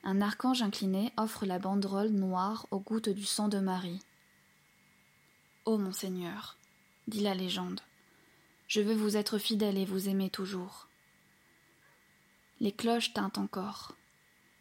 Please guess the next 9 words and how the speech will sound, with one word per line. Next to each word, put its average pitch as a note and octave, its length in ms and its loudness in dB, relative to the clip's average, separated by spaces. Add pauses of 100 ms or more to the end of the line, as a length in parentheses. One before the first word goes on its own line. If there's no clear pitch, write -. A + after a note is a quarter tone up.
Octave A#3 500 0
baise A3 300 4
avec F#3+ 240 0
piété G#3 460 0
le G#3+ 120 4
double G3+ 320 2
paysage F#3+ 560 -2
du F#3 100 -4
ciel. F#3+ 460 -4